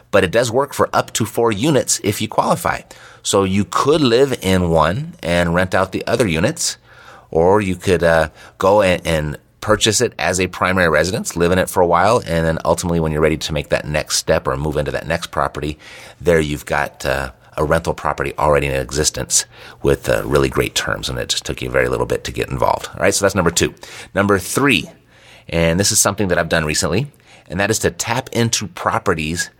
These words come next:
that you already own that have equity in the form of a, uh,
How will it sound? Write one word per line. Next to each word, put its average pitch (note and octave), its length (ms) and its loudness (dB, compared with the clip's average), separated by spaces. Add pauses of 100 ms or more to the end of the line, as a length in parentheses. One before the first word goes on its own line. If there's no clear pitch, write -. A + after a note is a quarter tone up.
(140)
that E2+ 160 0
you F2+ 80 2
already F#2+ 320 2
own D#2+ 420 0 (140)
that D#2+ 160 -2
have D#2+ 420 -2
equity B1+ 420 -8 (640)
in D#2+ 140 -4
the D2+ 100 0
form F2 420 4
of D2 380 2
a, C#2 220 2
uh, B1 100 -4